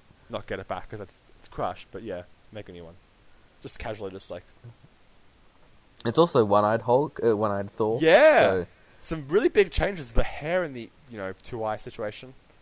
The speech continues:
Speaker 1: But, you know, a lot of changes to
Speaker 2: Yeah.
Speaker 1: Thor in that movie.
Speaker 2: Oh, I wonder how, how is, how is, um, eye patch aspect will
Speaker 1: <laughs> Yeah,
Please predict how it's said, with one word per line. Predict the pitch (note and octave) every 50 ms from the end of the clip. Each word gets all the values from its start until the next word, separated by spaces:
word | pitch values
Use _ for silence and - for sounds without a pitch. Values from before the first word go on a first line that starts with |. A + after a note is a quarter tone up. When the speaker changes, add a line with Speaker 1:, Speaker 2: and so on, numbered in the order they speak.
| _ _ _ - - -
Speaker 1:
But, | A2 G#2 - _ _ _ _ _ _ -
you | C#3+ A#2+
know, | G2+ G2 G#2+ A2 - - - - _ _ _ _ _ - _ _ _ _ _ _ _ _ _ _ _ _ _ - _ _ _ _ - _ _
a | - - - - - - A#2+ C3+
lot | D#3+ F#3+
of | E3+
changes | - - D#3 E3+ D3+ B2+ C3+
to | D#3
Speaker 2:
Yeah. | F3+ E3+
Speaker 1:
Thor | - - G2
in | G2
that | F#2+ F2
movie. | G2 G2 G2 F#2+ - - - _ - -
Speaker 2:
Oh, | C#3 C#3+ C#3
I | D3+
wonder | D#3+ F3+ G#3+ A#3 G#3+ G3 E3
how, | C#3 C3 C3+ C#3 C3+ B2+ B2+ - - - - - -
how | B2 A#2+ A#2 A#2 G#2+
is, | G#2+ G#2 F#2+ - - G#2
how | A2 G2+ G2+ G2
is, | G2 F#2+ F#2+ F#2
um, | F#2 E2+ E2+ E2+ F2 F#2 G2+ - - - - _ _ _ _ - - - - _ _ _ -
eye | F2+ G2 G2+
patch | - - G2+ F#2+ - - - - - - - E2+
aspect | F#2 F#2 - - - F#2+ E2+ - - -
will | F2+ F2 E2+ F2 E2+ E2 - -
Speaker 1:
<laughs> | -
Yeah, | C3+